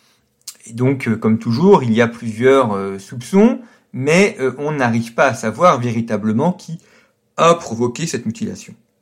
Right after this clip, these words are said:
Toujours est-il que ça provoque un grand émoi, puisque cette mutilation est également une profanation.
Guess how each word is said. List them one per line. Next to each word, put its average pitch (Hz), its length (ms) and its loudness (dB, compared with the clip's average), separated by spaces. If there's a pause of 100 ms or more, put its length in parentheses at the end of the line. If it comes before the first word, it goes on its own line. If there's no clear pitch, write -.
(640)
Toujours 185 300 6
est-il 233 320 0
que 202 100 4
ça 160 160 0
provoque 135 400 0
un 110 120 2
grand 104 280 -4
émoi, 170 460 0 (560)
puisque 151 600 -2
cette - 300 -2
mutilation 170 960 0
est - 180 -6
également 220 440 2
une 180 140 2
profanation. 123 800 -2